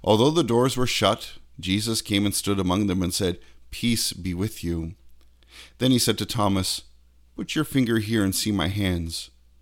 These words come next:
Reach out your hand and put it in my side. Do not doubt, but believe." Jesus said to him, "Have you believed because you have seen me?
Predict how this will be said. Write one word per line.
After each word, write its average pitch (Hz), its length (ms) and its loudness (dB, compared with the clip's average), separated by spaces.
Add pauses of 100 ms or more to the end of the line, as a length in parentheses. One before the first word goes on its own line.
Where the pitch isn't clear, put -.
(340)
Reach 80 240 -6
out 98 220 4
your 104 100 0
hand 101 240 2
and 104 160 -2
put 92 120 -2
it 90 100 0
in 98 140 0
my 104 160 0
side. 85 480 -4 (720)
Do 92 100 -4
not 101 320 4
doubt, 90 440 0 (120)
but 85 260 -4
believe." 87 680 -4 (1500)
Jesus 117 320 2
said 110 160 4
to 107 80 2
him, 98 220 4 (400)
"Have 160 160 -2
you 233 80 2
believed 120 480 2
because 104 340 -2
you 90 120 0
have 87 120 -2
seen 87 340 0
me? 107 280 -4